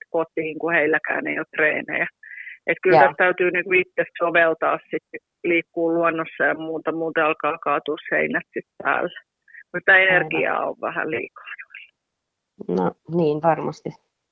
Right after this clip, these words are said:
Speaker 2: Joo, tämmönen
Speaker 1: Mm.
Speaker 2: tilanne, niin muuta. Minkä vinkin, ohjeen sä sanoisit nyt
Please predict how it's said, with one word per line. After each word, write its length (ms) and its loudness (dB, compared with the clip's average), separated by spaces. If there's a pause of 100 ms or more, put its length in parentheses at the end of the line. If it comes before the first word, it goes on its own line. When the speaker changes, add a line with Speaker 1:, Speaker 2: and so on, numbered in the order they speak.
(420)
Speaker 2:
Joo, 180 0
tämmönen 280 -2
Speaker 1:
Mm. 280 -14
Speaker 2:
tilanne, 500 6
niin 380 -4 (340)
muuta. 360 -6 (640)
Minkä 360 4 (540)
vinkin, 560 0
ohjeen 580 0
sä 120 -10
sanoisit 720 -4 (240)
nyt 180 -6